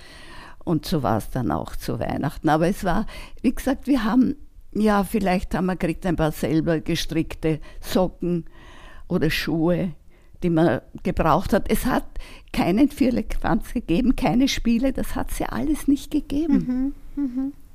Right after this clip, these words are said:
Speaker 1: Ja, Mensch, ärgere dich nicht. Das hat dann ein Jahr wieder reichen müssen bis zum nächsten Christkind.
Speaker 2: Mhm.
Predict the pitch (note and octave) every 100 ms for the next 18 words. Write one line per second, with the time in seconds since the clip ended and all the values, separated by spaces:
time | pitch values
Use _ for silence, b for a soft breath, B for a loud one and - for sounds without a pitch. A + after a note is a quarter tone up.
0 | - - - - - A3+ A3+ A#3+ - F3+
1 | E3 C#3 C3+ - B2+ - A#2+ - - b
2 | b b b A3 G3 E3+ - B3 - D#3+
3 | E3+ D3+ D#3 E3 D#3+ A#2 A#2 - A#3 A3+
4 | A3 A#3+ A#3 A3 - C#4 B3+ C3+ - C#3+
5 | - C#3+ - - - F3 - B3+ A#3+ -
6 | G#3+